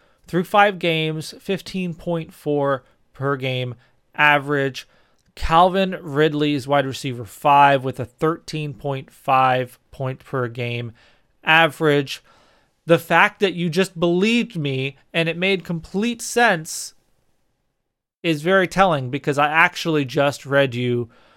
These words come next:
two thousand eighteen through week five stats.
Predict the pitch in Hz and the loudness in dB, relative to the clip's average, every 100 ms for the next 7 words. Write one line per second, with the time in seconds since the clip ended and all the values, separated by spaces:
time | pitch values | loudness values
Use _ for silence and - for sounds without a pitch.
0 | _ _ _ _ _ _ _ _ - 165 | _ _ _ _ _ _ _ _ -4 2
1 | 151 139 - 127 - 147 151 - 139 127 | 4 4 2 -10 -4 -4 -4 -8 -6 -6
2 | 120 113 120 - 147 127 127 120 - 135 | -6 -8 -10 -10 -6 -4 -4 -8 -4 0
3 | 117 110 107 113 _ _ - - 127 113 | 0 0 -6 -14 _ _ -20 -8 -4 -4
4 | 107 - - - | -4 -12 -16 -18